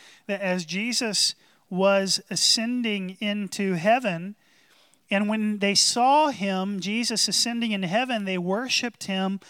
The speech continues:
but some of them doubted. Now think about this for a minute. How are you going to doubt the divinity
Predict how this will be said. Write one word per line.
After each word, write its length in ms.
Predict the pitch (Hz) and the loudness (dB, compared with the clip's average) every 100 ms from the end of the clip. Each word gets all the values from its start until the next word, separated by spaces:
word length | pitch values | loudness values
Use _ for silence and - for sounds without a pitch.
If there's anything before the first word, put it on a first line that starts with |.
| - - | -20 -12
but 340 | 175 208 202 | 2 2 2
some 540 | - - - 285 311 320 | 0 0 2 2 2 2
of 300 | 240 185 175 | 0 -2 -4
them 520 | 196 202 208 208 208 - _ _ _ 202 180 | -2 0 0 -2 -8 -12 _ _ _ -18 0
doubted. 640 | 233 247 262 247 180 135 _ _ _ _ _ _ - | 4 6 6 4 -2 -10 _ _ _ _ _ _ -2
Now 140 | 208 | -2
think 400 | - - 320 339 | -2 -2 -2 0
about 380 | 320 254 208 190 | 2 2 2 -2
this 260 | 190 - | -4 -2
for 180 | - 185 | -4 -4
a 60 | 180 | -4
minute. 280 | 170 143 - _ _ _ _ _ _ | -4 -6 -14 _ _ _ _ _ _
How 360 | - 247 320 381 | 2 6 8 8
are 200 | 381 349 | 6 4
you 360 | 302 339 349 | 4 2 2
going 380 | 339 330 330 311 | -2 0 0 -2
to 160 | 277 254 | -4 -2
doubt 600 | 208 294 320 208 220 294 _ _ _ - | 0 2 4 4 4 0 _ _ _ -6
the 80 | |
divinity 840 | 220 220 190 302 359 240 175 185 220 | -4 -2 2 4 4 2 -2 -6 -8